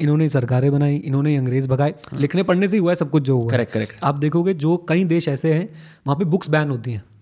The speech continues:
Speaker 2: हाँ।
Speaker 1: वहाँ पे बुक्स जला दी जाती हैं, वहाँ पे सिर्फ वही बुक्स पढ़ाई जाती है जो सरकार चाहती है। मैं भी किसी देश
Speaker 2: राइट।
Speaker 1: के बारे में पढ़ रहा था ऐसे ही, तो मैं सोचा था कि देखो कि उनको कितना डर लगता है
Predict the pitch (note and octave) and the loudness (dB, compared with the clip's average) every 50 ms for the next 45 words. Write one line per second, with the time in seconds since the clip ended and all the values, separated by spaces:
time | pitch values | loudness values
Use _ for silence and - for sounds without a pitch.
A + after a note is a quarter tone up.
0 | _ - B2 A#2+ A#2+ G#2+ - - - - C#3+ C#3+ F3+ F3 D3+ F3+ F#3+ - - - | _ 0 2 2 2 0 -2 -6 -2 0 2 2 2 2 2 0 0 -2 -6 -8
1 | D#3+ C3+ D3 D3 D3 D3+ D#3+ D#3+ F3 D3+ D3+ C3+ - - C#3+ B2 A#2 G#2+ G#2 - | -2 0 2 2 4 4 2 2 2 2 0 0 0 -2 -4 -4 -4 -6 -8 -14
2 | - - - - D3 D3+ F3 D#3 F#3 F3+ D#3 E3 F#3 G3 E3+ F#3 E3+ - - D#3+ | -20 -12 -6 -4 -2 0 0 0 0 0 2 2 2 2 0 -2 -2 -2 0 0
3 | D#3+ D#3+ E3 D#3+ F#3+ G3+ G3+ - D#3 D#3+ - D3 D3 C#3 - C3+ B2 A#2+ C#3+ D#3+ | 2 2 0 0 -2 -2 -2 -2 -4 -2 0 0 0 0 -2 -2 -2 0 0 0
4 | E3 F3 E3+ D#3+ D#3 F3 D#3+ D#3+ E3 D#3 - F3 E3 E3+ F3+ F3 E3+ E3 D#3 C#3 | 2 2 0 0 -2 0 2 0 0 2 2 2 2 2 2 2 2 4 4 4
5 | C3 C3 B2 - C3+ C3 A#2 - - - - - _ _ - E3+ F#3+ F3 F3+ F3 | 2 2 0 0 0 -2 -2 -4 -8 -18 -20 -20 _ _ 0 2 2 2 2 2
6 | F#3+ F#3 A3 G3 A3+ F#3 F#3 - G#3+ G#3+ A#3+ G#3+ G3 G3+ A3+ - G3+ - G#3+ A#3 | 2 2 2 2 2 2 2 2 2 0 0 0 0 0 0 -2 -2 0 0 0
7 | G#3 D3 B2 D3 D#3+ D#3+ D#3 D3 - - - A#2+ A2 A2+ | 0 0 2 2 2 2 2 0 0 -4 -6 -6 -6 -8